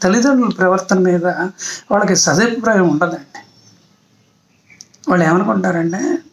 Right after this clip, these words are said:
"నా తండ్రి కనుక అలా ఉండకపోయినట్లయితే నేను ఇంకా బాగుండేవాడిని" అని అనుకుంటారట. అయితే అతి తక్కువ మంది ఏం చేస్తారంటే,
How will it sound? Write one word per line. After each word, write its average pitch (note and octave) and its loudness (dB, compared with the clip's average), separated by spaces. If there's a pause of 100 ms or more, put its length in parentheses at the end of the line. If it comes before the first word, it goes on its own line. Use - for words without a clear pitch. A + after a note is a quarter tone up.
(180)
"నా G3+ 2
తండ్రి F#3+ 2
కనుక B3 2
అలా G#3+ 2
ఉండకపోయినట్లయితే G#3 0 (280)
నేను F#3+ 2
ఇంకా E3 0
బాగుండేవాడిని" F3+ 0 (1900)
అని B3 2 (840)
అనుకుంటారట. C4+ 0 (800)
అయితే D4 2
అతి - -2
తక్కువ D4 0
మంది A#3 4
ఏం G#3+ 0
చేస్తారంటే, F#3+ -4